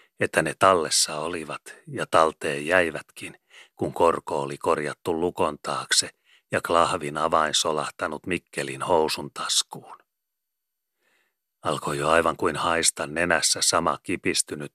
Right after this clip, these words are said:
tunka, minkä niin hyvin tunsi koko Krooklasta, tupaskamarista niin hyvin kuin ulkoakin. Jo metsäkin,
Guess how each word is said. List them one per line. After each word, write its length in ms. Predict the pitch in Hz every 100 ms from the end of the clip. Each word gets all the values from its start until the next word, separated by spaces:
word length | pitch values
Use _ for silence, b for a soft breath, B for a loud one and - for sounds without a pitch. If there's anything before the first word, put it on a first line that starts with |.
| -
tunka, 460 | 101 92 - - - _ _ _
minkä 260 | 87 82 78
niin 320 | 87 82 76
hyvin 360 | 85 82 69 -
tunsi 400 | 90 78 - 85
koko 380 | 85 76 76 -
Krooklasta, 840 | 90 87 80 - 76 - - - _ b b b _ -
tupaskamarista 1000 | 78 80 78 - 76 69 78 - - 80
niin 240 | 82 76
hyvin 240 | 82 73 73
kuin 200 | 82 80
ulkoakin. 800 | 87 80 - 69 - - 101 - _ _ _ _ b b b b b _ 95
Jo 120 | 73
metsäkin, 640 | 87 85 - 80 -